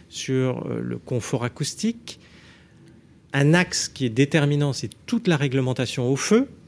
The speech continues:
qui concerne beaucoup ces matériaux biosourcés.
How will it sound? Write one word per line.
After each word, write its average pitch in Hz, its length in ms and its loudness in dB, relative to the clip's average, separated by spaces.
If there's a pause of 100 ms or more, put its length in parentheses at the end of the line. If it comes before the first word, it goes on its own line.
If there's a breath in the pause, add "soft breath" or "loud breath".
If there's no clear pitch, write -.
(200)
qui - 140 -14
concerne 143 800 -2
beaucoup 170 680 -2
ces - 220 -2
matériaux 123 440 0
biosourcés. 113 680 -4